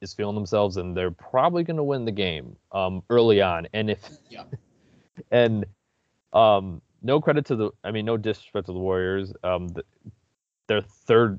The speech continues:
Speaker 1: they're, like, their third quarters the po-, this postseason have been out of this world. So it definitely puts pressure on Boston to hold leads, and obviously they blew some leads against the Bucks too. Um, in the Bucks series, um, they wasn't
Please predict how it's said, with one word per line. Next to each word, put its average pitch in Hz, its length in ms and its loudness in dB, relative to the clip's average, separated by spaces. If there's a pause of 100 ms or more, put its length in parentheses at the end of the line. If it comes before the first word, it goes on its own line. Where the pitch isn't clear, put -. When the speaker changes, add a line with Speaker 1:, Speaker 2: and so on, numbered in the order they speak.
Speaker 1:
they're, 113 140 4
like, 113 160 2 (360)
their 113 240 2
third 110 540 0
quarters 104 720 -2 (600)
the 120 100 -2
po-, 123 200 -6
this 117 160 -4
postseason 120 520 0
have 98 140 0
been 95 180 -2
out 92 200 -2
of 98 100 -2
this - 180 -4
world. 95 560 0 (580)
So 95 460 0 (240)
it 98 160 -4
definitely 101 320 0
puts 95 260 -6
pressure - 480 -2
on 87 120 -2
Boston 87 340 0
to 82 60 -8
hold 90 260 -2
leads, 95 560 -2
and 87 160 -4
obviously 85 320 -2
they 90 100 0
blew 87 280 -2
some 87 200 -8
leads 92 200 -2
against 87 240 -4
the 87 80 -6
Bucks 90 340 0
too. 90 400 -2 (340)
Um, 90 380 -2 (320)
in 104 100 -2
the 95 100 0
Bucks 87 240 0
series, 92 500 0 (100)
um, 85 340 -4
they 87 100 -2
wasn't 90 380 0